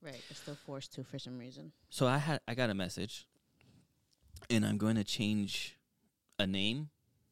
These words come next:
Speaker 1: Mm-hmm.
Speaker 2: right? Because then, should I change a name? I'll, I'll, certain
Speaker 1: Sure.
Speaker 2: names, certain names I'm gonna keep out.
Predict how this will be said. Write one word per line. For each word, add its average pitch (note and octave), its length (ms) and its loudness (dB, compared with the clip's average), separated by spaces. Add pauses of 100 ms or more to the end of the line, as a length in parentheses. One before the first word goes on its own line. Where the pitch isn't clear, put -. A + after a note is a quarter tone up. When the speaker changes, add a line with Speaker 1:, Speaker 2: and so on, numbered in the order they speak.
(240)
Speaker 1:
Mm-hmm. D#3 200 -2 (360)
Speaker 2:
right? G#2 220 -2 (240)
Because F#2+ 240 -6
then, F#2 300 -6 (460)
should D3+ 160 0
I - 20 -2
change G3 200 -6
a A#2+ 40 -6
name? A#2+ 240 -6 (800)
I'll, C#3+ 180 4
I'll, C#3+ 140 2 (160)
certain D#3 240 4
Speaker 1:
Sure. C3 60 2
Speaker 2:
names, G#2 260 -2 (100)
certain A#2 260 -2
names F#2+ 160 -2
I'm F2 100 -2
gonna F2+ 120 -4
keep - 180 -6
out. - 200 -6